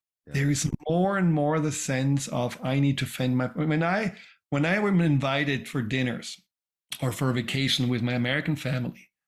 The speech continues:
Speaker 2: everyone eats breakfast by themselves. Everyone is just like,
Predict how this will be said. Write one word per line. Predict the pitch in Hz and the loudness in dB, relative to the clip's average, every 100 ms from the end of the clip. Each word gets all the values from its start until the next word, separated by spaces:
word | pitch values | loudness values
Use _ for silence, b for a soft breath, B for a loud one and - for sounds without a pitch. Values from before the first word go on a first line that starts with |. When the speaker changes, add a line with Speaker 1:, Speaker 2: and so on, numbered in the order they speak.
| _ _ _ | _ _ _
Speaker 2:
everyone | 147 156 165 160 156 156 | -2 0 2 2 0 0
eats | 139 139 - | 0 0 -2
breakfast | - 123 117 131 - | -4 -4 -4 -6 -6
by | 127 123 | -2 -2
themselves. | 120 113 - - - - _ _ | -2 -2 -6 -10 -16 -20 _ _
Everyone | 151 170 151 151 | -2 2 2 2
is | 139 | 0
just | - 135 - | -2 -4 -4
like, | 127 | -4